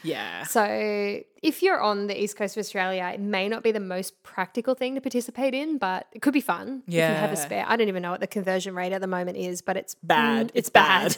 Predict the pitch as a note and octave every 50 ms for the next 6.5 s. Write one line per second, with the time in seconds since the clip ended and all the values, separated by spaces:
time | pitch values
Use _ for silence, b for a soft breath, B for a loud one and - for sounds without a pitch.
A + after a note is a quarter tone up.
0 | - - - D4+ D4 C4+ A#3+ - C4 C#4 A#3 C4+ C4 C4 C4 B3 - - _ -
1 | - - _ _ - - G#3+ G3+ G3+ F#3+ - - A3 F#3+ F#3+ G3 F3+ F#3+ - -
2 | G#3+ A3 - - C#3 - G#2+ G#2 - b b b b b b b b - G3 G#3
3 | G#3+ C4 C4 G#3 A3 G#3 G#3 G#3 G3+ G3 - - - D#3 C#3 B2 B2+ A#2 A2+ F#2+
4 | G2+ F#2 F2 F#2 - D3 - - C#2+ A#1 G#1+ A1+ G1+ G1+ - G3+ F3 E3 E3+ D#3+
5 | E3 - - F3 E3+ E3 E3 E3+ E3+ E3+ D3+ C#3+ C#3+ - - - - F#3+ G3 G3+
6 | - - - F#3+ F3+ F3+ F#3 F#3 F3+